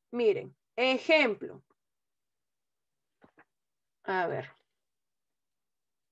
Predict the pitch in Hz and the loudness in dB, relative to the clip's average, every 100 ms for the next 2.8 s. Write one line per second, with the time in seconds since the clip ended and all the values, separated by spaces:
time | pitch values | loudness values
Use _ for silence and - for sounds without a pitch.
0 | _ _ _ _ _ - 233 233 233 214 | _ _ _ _ _ -10 -8 -6 -8 -8
1 | 190 185 185 190 247 294 302 311 302 208 | -8 -8 -8 -4 4 6 6 4 -2 -2
2 | 196 190 208 - - - - | -2 0 -4 -4 -6 -8 -12